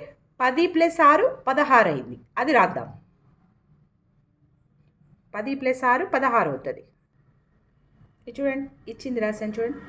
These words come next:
పన్నెండు మందిలో మూడు రోజుల తర్వాత ఇద్దరి స్థానంలో ఆరుగురు జాయిన్ అయ్యారు. అంటే ఏంటి? పన్నెండు మైనస్ రెండు అంటే ఇద్దరి ప్లేస్లో మళ్ళీ ఎంతమంది జాయిన్ అయ్యారు? ఆరుగురు జాయిన్ అయ్యారు. That is equal to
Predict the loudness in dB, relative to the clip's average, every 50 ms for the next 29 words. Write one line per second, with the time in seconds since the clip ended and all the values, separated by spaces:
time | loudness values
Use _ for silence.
0 | -20 -20 -20 -20 -4 0 2 4 4 4 4 4 4 6 6 6 6 4 4 6
1 | 6 6 6 6 4 4 6 6 6 6 6 6 6 6 4 2 4 4 2 4
2 | 4 2 2 2 2 2 2 2 2 0 2 2 2 2 2 2 2 2 2 2
3 | 2 0 0 0 2 2 4 4 2 2 0 2 2 2 2 2 0 0 0 -2
4 | -2 -2 -2 -4 -4 -8 -12 _ -14 -8 -6 -4 -4 -4 -4 -6 -8 -8 -10 -10
5 | -14 -20 -20 _ _ _ _ _ -6 -4 -2 0 0 0 2 2 2 4 4 2
6 | 2 0 -2 -6 -12 _ -8 -6 -4 -2 -2 -2 0 2 2 2 2 2 -2 -4
7 | -6 -6 -8 -6 -4 -4 -4 -4 -4 -2 0 0 0 0 2 2 0 0 0 0
8 | -2 -2 0 2 2 2 4 4 2 2 2 2 2 2 2 0 0 2 2 2
9 | 2 4 4 4 4 4 4 2 0 0 2 4 4 4 2 0 -2 -2 -2 -2
10 | 0 -2 -2 -4 -4 -6 -8 -6 -6 -6 -6 -6 -4 -2 -2 -2 -2